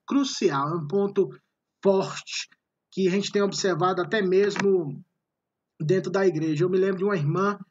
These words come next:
conversando com outra irmã, infelizmente uma irmã muito carnal, e essa irmã confessando que tinha perdoado o marido que a traiu, e a outra irmã falou assim: "Mulher, como é que tu pode?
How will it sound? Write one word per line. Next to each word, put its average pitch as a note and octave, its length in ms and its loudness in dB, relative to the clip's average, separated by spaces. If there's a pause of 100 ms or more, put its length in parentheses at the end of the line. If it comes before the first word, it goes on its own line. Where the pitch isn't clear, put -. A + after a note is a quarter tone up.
(440)
conversando F#3+ 500 0
com F3 80 -2
outra G3 240 0
irmã, F3+ 340 -2 (440)
infelizmente E3+ 560 0
uma E3+ 80 -2
irmã F3+ 120 0
muito G3+ 200 -2
carnal, F3 680 -2 (720)
e E3+ 120 4
essa G3 300 -2
irmã G3+ 220 0
confessando G#3 760 -2
que G3+ 380 -2
tinha F#3+ 220 -4
perdoado F3+ 480 0
o F#3 40 -2
marido F#3+ 400 2
que F#3+ 140 -4
a F3 80 0
traiu, F3 640 0 (880)
e E3+ 140 2
a F#3 100 2
outra G3+ 240 2
irmã G3+ 180 4
falou G3 200 0
assim: F#3 220 -2
"Mulher, A#3 540 4
como C4+ 160 2
é C4 80 2
que C4 80 -12
tu - 240 0
pode? F3 720 0